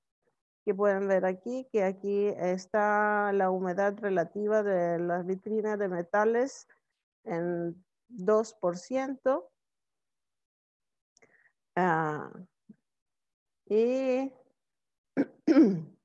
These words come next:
la, um, humedad relativa de los, eh, de los, eh, materiales orgánicos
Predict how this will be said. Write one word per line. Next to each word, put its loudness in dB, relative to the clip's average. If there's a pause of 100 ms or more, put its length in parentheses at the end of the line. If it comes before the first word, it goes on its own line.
(1160)
la, 2
um, -8 (360)
humedad 6
relativa 4
de 4
los, -2
eh, 2 (1700)
de 2
los, -2
eh, 2 (160)
materiales 2
orgánicos 0